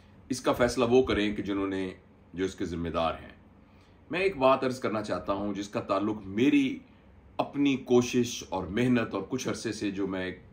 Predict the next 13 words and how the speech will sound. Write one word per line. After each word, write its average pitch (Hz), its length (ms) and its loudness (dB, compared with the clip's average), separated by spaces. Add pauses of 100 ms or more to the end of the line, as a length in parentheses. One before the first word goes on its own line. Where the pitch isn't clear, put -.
(680)
अपने 123 200 0
तौर 104 260 2
पर 98 200 0
एक 95 160 0 (300)
हम्बली 113 360 4
हिस्सा 98 280 -2
डालना 87 300 -2
चाहता 87 320 0
हूं, 87 180 0 (580)
उससे 175 260 0
इसका - 220 -4
ताल्लुक 78 420 -6
है। 71 160 -12